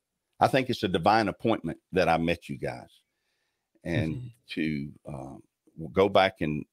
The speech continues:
Speaker 1: to be able to look at the resources that you have available, Sean. Uh, I ordered your
Speaker 2: Mm-hmm.
Speaker 1: book on Enoch. <laughs> I'm looking forward to using it in our study here. Uh, but we
Speaker 2: And I sent you
Speaker 1: are
Speaker 2: the,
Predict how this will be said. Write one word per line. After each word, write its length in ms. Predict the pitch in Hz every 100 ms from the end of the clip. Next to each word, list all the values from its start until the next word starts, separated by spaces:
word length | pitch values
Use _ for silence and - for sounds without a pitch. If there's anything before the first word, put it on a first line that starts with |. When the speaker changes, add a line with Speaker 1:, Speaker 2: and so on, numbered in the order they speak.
| _ -
Speaker 1:
to 80 |
be 120 | 80 92
able 140 | 87
to 60 | 87
look 200 | 95 85
at 80 |
the 80 | -
resources 640 | 76 95 - 85 80 73 71
that 180 | 78 -
you 100 | 80
have 220 | 80 73
available, 500 | 69 78 95 98 69
Sean. 460 | - 73 69 69 67 _ _ _ _ _ _
Uh, 100 | 64 67
I 120 | 80
ordered 460 | 87 110 98 82
your 220 | 80 69 65
Speaker 2:
Mm-hmm. 340 | 67 135 73
Speaker 1:
book 180 | 80 -
on 160 | 73 69
Enoch. 440 | 73 60 64 - 381 -
<laughs> 260 | - _ _
I'm 140 | 80
looking 320 | 87 90 85 82
forward 340 | 90 92 85
to 40 | 78
using 460 | 78 90 82 78
it 160 | 76 73
in 160 | 71
our 120 | 69 67
study 480 | - 76 71 67 -
here. 320 | 69 64 64 _ _ 117
Uh, 240 | 139 65 - _ _ _ _ _ _
but 200 | 80 78 85
we 100 | 90
Speaker 2:
And 60 | 120
I 20 |
sent 280 | 120 165 -
you 60 |
Speaker 1:
are 40 | 131
Speaker 2:
the, 160 | 117